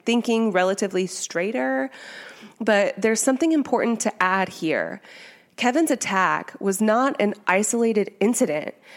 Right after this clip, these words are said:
Just one month before Kevin was murdered, a neighbor called nine one one after seeing Mark chasing a twenty-nine-year-old man who was running from Mark's house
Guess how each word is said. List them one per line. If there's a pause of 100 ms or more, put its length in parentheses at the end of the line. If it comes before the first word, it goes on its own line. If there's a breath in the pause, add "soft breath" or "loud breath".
(220 loud breath)
Just
one
month
before
Kevin
was
murdered, (320 loud breath)
a
neighbor
called
nine
one
one
after
seeing
Mark
chasing
a
twenty-nine-year-old
man
who
was
running
from
Mark's
house